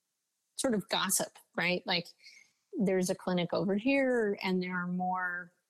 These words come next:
vaccines available at four P M," or, um, you know,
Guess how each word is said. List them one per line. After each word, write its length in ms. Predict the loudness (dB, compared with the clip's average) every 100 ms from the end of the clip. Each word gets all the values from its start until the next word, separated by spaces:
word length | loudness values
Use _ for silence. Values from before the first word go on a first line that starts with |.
| _
vaccines 500 | -2 0 0 2 2
available 720 | 2 2 2 2 2 0 0
at 60 | -4 -4
four 160 | -2 -2
P 260 | 0 0
M," 480 | 2 2 0 -2 -4 -4
or, 440 | -4 -2 -6 -10 -14 -20 _ _
um, 560 | -4 -2 -2 -2 -4 -8 -12 _ _ _ _ _ -2
you 80 |
know, 80 | 0